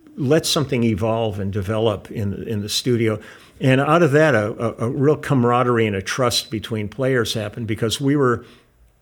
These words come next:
we were m-, making things up as we went along. We weren't looking at a piece of paper and one take through and you're, you're done, move to the next thing. It would be like, "Play that again, I wanna hear that." And then you, I'd maybe go with, like, a,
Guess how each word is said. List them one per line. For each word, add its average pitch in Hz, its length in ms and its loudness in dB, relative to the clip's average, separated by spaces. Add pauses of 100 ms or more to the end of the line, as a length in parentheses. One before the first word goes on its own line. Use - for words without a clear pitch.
(480)
we 139 140 2
were 135 140 4
m-, 131 340 2 (100)
making 139 400 2
things 123 260 -2
up 123 160 -4
as 110 200 -2
we 113 140 -2
went 110 200 -2
along. 110 380 -2
We 104 80 -6
weren't 110 240 -4
looking 113 300 2
at 107 80 -2
a 98 40 -4
piece 113 280 -6
of 98 80 -8
paper 107 420 -4
and 98 180 -6 (380)
one 120 260 0
take 101 260 -4
through 110 240 -4
and 104 100 -4
you're, 104 140 -6
you're 113 180 -8
done, 101 260 -4
move 107 200 -4
to 110 80 -6
the 95 100 -8
next 98 300 -8
thing. 147 280 -4 (440)
It 123 80 0
would 113 160 0
be 113 200 -2
like, - 160 -6 (420)
"Play 208 200 -2
that 185 160 4
again, 117 220 2
I - 20 0
wanna 127 180 0
hear 131 200 0
that." 110 320 -6
And 110 100 -10
then 104 100 -6
you, 120 280 -6
I'd 113 420 -4
maybe 110 260 2
go 104 120 -2
with, 104 180 -6
like, 98 220 -8
a, - 100 -10